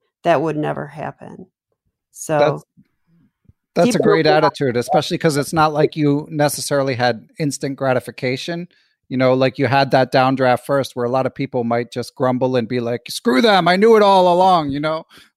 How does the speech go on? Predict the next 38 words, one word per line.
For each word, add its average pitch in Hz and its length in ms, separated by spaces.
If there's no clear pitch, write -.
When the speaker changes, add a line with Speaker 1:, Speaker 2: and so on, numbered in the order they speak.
Speaker 2:
But, 156 320
Speaker 1:
<laughs> 139 180
Speaker 2:
but 160 160
it 175 80
sounds 175 380
like 156 200
you're, 147 280
you're 160 140
still 185 260
invested 151 480
in 135 120
the 127 80
process, 139 560
which 113 160
is 113 120
good. 113 300
Speaker 1:
Yeah, 262 320
and 180 80
I 214 160
don't, 247 200
and 214 140
I 233 140
don't 233 180
wanna, 202 240
like, 175 220
indicate 185 500
either 180 380
that 165 400
I'm 175 280
learning, 180 400
that 170 180
I'm 170 120
playing 185 280
all 170 220
gambits 160 540
because 156 420
I 156 120
think - 360